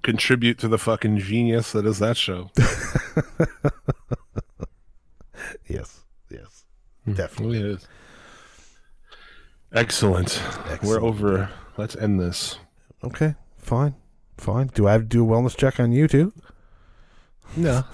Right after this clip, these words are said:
Speaker 2: <laughs> Let's end this.
Speaker 1: I still gotta fucking do work from home yet today, so.
Speaker 2: Yeah, that sucks.
Speaker 1: Does suck.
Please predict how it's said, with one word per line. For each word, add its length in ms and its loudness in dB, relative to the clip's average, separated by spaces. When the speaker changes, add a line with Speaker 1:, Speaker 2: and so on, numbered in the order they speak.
Speaker 2:
<laughs> 200 0
Let's 340 0
end 220 -2
this. 260 -8
Speaker 1:
I 80 2
still 140 2
gotta 140 2
fucking 260 0
do 100 2
work 240 -2
from 140 2
home 200 4
yet 160 0
today, 340 -4
so. 100 -14
Speaker 2:
Yeah, 280 -6
that 100 -8
sucks. 480 -14
Speaker 1:
Does 160 -4
suck. 240 -12